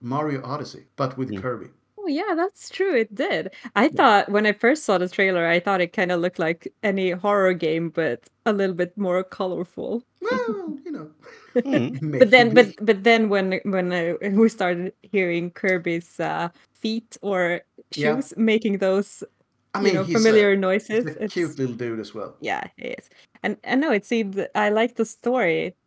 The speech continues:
Speaker 3: They were talking about some sort of forgotten civilization, which is always interesting.
Speaker 1: Which looked like our civilization,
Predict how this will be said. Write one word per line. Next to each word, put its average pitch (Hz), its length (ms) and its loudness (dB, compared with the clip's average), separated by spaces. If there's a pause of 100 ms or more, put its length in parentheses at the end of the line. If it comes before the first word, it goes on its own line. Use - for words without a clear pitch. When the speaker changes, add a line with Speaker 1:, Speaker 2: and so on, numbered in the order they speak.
Speaker 3:
They 190 220 -2
were 185 180 0
talking 175 420 -2
about 165 440 -2
some 202 400 -4
sort 175 480 -4
of 170 160 -4
forgotten 175 540 -6
civilization, 170 800 -6
which - 440 -12
is 202 140 -6
always 170 560 -6 (160)
interesting. 185 400 -8
Speaker 1:
Which 196 240 2
looked 190 380 -2
like 135 280 -4
our 120 160 -4
civilization, - 580 -14